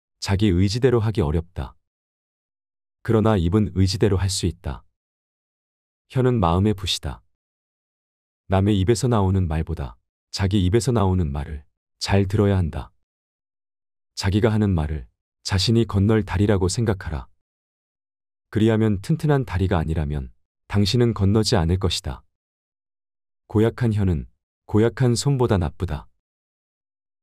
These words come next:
현명한 말은 현명한 행동보다 못하다.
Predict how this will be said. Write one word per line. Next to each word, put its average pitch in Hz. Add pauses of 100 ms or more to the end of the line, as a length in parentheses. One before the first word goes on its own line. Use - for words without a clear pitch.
(120)
현명한 135
말은 73 (360)
현명한 127
행동보다 131
못하다. 76